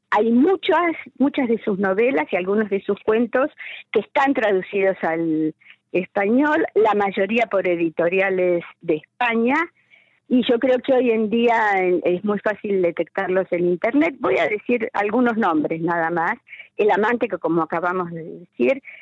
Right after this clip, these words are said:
Divorcio tardío, que también hay monólogos de diferentes personajes,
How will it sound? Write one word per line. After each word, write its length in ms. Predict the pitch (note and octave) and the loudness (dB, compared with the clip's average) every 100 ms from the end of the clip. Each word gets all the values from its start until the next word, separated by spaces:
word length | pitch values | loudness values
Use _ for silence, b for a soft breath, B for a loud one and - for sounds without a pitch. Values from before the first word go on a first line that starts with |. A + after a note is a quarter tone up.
| B | B
Divorcio 580 | F#3+ A#3 A#3 B3 - A#3+ | -2 2 2 0 0 -2
tardío, 760 | A#3+ A3 A3 C#4 A#3+ A3+ B3+ D4+ _ _ _ _ _ _ _ | 0 -2 -2 0 2 2 0 -4 _ _ _ _ _ _ _
que 100 | F3+ | -2
también 680 | F#3 F#3+ C4+ C4 A#3 G3+ F#3 | 0 0 2 4 4 2 2
hay 480 | D3+ E3+ F#3 F#3 F3+ | 2 2 4 4 4
monólogos 760 | F3+ F#3 G3+ G#3 G3+ F#3+ F#3+ | 4 4 2 2 2 2 0
de 100 | F3+ | -4
diferentes 500 | F3+ F3 F3+ F3+ F#3+ - | -6 -4 -2 -2 -4 -4
personajes, 720 | F3+ - G#3+ A#3 G#3+ A#3+ | -6 -2 0 0 -2 -4